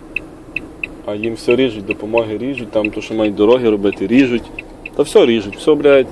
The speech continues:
по біженцям. Треба готелі їм зробити, ще вони жити відказуються, бо там той їм не підходить, там, коротше, така палатка, їм то не підходить, там готель їм той не підходить, вони ще ходять, скарги пишуть. Коротше, охеревші повністю. І, і, і німці, які тільки хочуть там з ними щось боротися, їх зразу, блядь, присаджують на сраку.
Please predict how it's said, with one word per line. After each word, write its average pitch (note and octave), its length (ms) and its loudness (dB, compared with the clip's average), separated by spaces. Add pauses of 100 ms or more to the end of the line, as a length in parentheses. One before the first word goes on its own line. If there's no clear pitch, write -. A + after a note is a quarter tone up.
(400)
по A#2+ 120 2
біженцям. A2 500 0
Треба F#2+ 380 -2 (220)
готелі C#3+ 340 2
їм C3+ 160 -4
зробити, B2+ 540 2 (340)
ще - 120 2
вони A2+ 240 0
жити B2+ 240 4
відказуються, C#3 540 4
бо A2 100 0
там A2+ 220 0
той A#2 200 2
їм G#2+ 160 -2
не G#2 80 -6
підходить, D#3 640 2
там, D3+ 180 0
коротше, C#3+ 300 -8 (140)
така B2 160 4
палатка, B2 460 4
їм D#3 120 4
то C#3 140 0
не A#2+ 100 2
підходить, D#3+ 640 4
там B2+ 200 2
готель B2+ 280 4
їм F3+ 140 2
той E3+ 120 6
не F3 100 2
підходить, E3 480 4
вони C3+ 160 2
ще - 120 -8
ходять, A#2+ 300 2 (460)
скарги D3+ 420 2
пишуть. E3+ 400 0 (1160)
Коротше, C#3 300 4
охеревші D3 460 2
повністю. D3+ 520 2
І, G#2+ 80 4
і, A2 280 -6
і B2 40 0
німці, D3+ 300 4
які D3 180 2
тільки D3 240 -2
хочуть D3 280 0
там C#3 140 2
з B2+ 40 -4
ними D3 200 4
щось C3 160 -6
боротися, C#3 520 4
їх B2 160 0
зразу, B2+ 340 6
блядь, A#2+ 300 4
присаджують A#2+ 480 0
на A#2+ 80 2
сраку. F#2+ 320 2